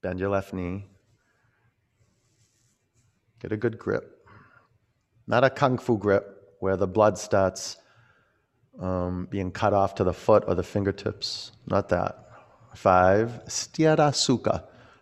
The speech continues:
the yogic art. Four, of control and surrender. Three, kick more. Two, bring your upper foot to the floor. The exit is ease. Left arm up, right arm down. The entry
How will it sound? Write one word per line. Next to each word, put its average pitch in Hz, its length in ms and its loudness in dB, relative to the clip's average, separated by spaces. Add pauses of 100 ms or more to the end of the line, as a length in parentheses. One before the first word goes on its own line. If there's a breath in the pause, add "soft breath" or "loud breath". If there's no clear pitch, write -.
(120 soft breath)
the 101 80 0
yogic 117 460 6
art. - 460 4
Four, 110 560 6 (420 loud breath)
of 98 160 -6
control 117 460 0
and 117 100 0
surrender. 98 640 0
Three, 120 680 -6 (800)
kick - 280 -10
more. 113 260 -2
Two, 131 640 -8 (1000)
bring 104 120 -4
your 98 120 2
upper 101 220 0
foot 110 200 -8
to - 80 -10
the 104 120 -2
floor. 107 400 -2
The 113 220 -8
exit 123 400 -2
is 87 300 -12
ease. 110 800 -14
Left 147 240 2
arm 110 240 0
up, 90 140 -4
right 127 240 2
arm 110 220 0
down. 95 260 0 (380 loud breath)
The 110 180 -8
entry 135 680 -2